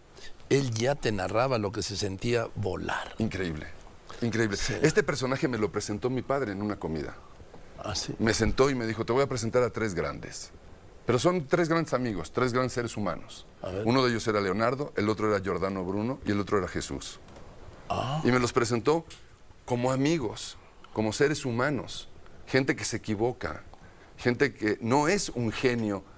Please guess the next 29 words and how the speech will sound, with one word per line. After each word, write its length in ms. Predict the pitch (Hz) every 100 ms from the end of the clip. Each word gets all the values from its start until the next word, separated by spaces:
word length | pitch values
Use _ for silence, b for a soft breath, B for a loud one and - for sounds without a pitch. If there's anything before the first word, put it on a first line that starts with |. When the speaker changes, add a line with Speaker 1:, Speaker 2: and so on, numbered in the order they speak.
| B B
Speaker 2:
Antes 280 | - 190 247
de 60 | 143
ser 140 | 160
genio, 280 | 147 156 165
Leonardo 520 | 131 113 131 151 147 -
fue 140 | - 160
un 60 |
ser 140 | 165 170
humano. 360 | 185 208 - - - B B B
Speaker 1:
Sí, 160 | - 196
bueno, 220 | 131 85 -
sí, 220 | - 127
pero 240 | 104 - -
Speaker 2:
Indudablemente. 500 | 120 110 120 120 110
Speaker 1:
lo 40 | 110
que 40 |
pasa 220 | 135 127
es 80 | 147
que 180 | - 120
en 120 | 117
esos 260 | 139 165 135
grandes 220 | 120 139
personajes 640 | - 113 104 107 110 123 - B
no 100 | 113
se 100 | 113
conoce 300 | 120 113 113
al 80 | 107
ser 180 | 107 104
humano 320 | 95 117 92